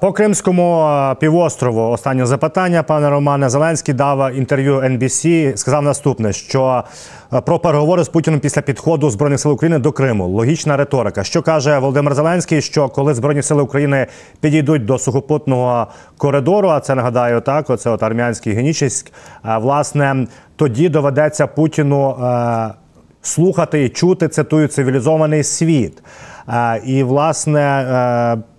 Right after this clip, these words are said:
каже також Зеленський, що замороження конфлікту або, е, припинення гарячої фази війни не гарантують нам миру і не гарантують нам нічого.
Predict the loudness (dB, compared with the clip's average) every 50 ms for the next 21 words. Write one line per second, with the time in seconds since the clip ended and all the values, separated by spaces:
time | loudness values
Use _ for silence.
0 | _ _ _ -2 -2 0 0 2 2 2 2 2 0 0 -2 -2 0 0 -2 0
1 | 0 0 0 0 2 2 0 0 -2 -4 -2 0 0 2 2 0 -2 -4 -8 -6
2 | -2 0 0 2 2 2 0 0 -2 -6 -12 -20 -12 -8 -4 -2 0 0 2 2
3 | 2 2 2 0 0 0 0 0 0 0 -2 -2 -2 0 0 0 0 0 -2 -2
4 | -2 0 0 0 0 -2 -6 -14 -18 -8 -4 -2 -2 -2 0 0 0 2 2 2
5 | 2 2 0 0 0 0 0 0 0 0 0 0 -2 -2 -2 -2 -2 -2 0 0
6 | 0 0 2 2 0 0 0 0 0 0 -2 -2 -2 -2 -2 0 -2 -2 0 -2
7 | -2 0 0 0 0 2 2 2 0 0 0 -2 -4 -8 -16 _ -20 -20 -20 _
8 | _ _ _ _ _ _ _ _ _ _ _ _ _ _ _ -2 0 0 2 2
9 | 0 0 0 0 0 0 -2 -2 0 2 2 2 2 0 0 -2 -4 -2 -2 0
10 | 0 0 0 -2 -2 -2 -2 0 2 2 2 2 2 2 2 0 0 0 0 -2
11 | 0 0 -2 -2 -2 -2 -2 -2 -2 -2 0 0 -2 -2 -2 -2 -2 -2 -2 -4